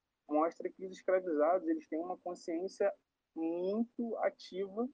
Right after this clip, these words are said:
pra aproveitar essas brechas jurídicas, né, esse afrouxamento jurídico, pra, na medida do possível, na sua realidade, se articular e conseguir melhorar um pouco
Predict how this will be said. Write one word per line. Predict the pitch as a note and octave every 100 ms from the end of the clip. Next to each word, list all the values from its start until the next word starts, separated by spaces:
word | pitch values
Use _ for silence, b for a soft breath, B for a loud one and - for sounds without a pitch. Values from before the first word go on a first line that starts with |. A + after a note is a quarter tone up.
| _ _ _ _ -
pra | F#3
aproveitar | F#3 G3 G3+ G#3 - D#3+
essas | D3+ D3+ D#3+ C#3+
brechas | C3 C3 E3 - F#3
jurídicas, | E3+ - C4 - _ A#3+ _ _ _ _ _ _ _
né, | C3+ B2 C3 F3+ _ _ _ _
esse | - D3+
afrouxamento | - D#3 D#3 C3+ D#3 E3
jurídico, | D3+ B2 A#2+ D#4 - G3+ G#3 _ _ _ _ _ _ _
pra, | - F#3+ F#3+ G#3 A#3+ C4+ _ -
na | G3+
medida | F#3 D#3+ F#3
do | F3+
possível, | - E3 F3+ F#3+
na | F#3+ F3
sua | E3 E3
realidade, | D#3 D#3 D3 D3 F3 G#3 - _ _
se | - E3
articular | E3 - F#3+ _ C4 E3+ E3 A3+ _ _ _
e | - G3
conseguir | G3 G3+ - - - F3+ G3 G3+ G3+ G3 F#3+ E4+ _
melhorar | - F#4+ F#4+
um | F#3+ G#3 _
pouco | F#3 G3+ - A#3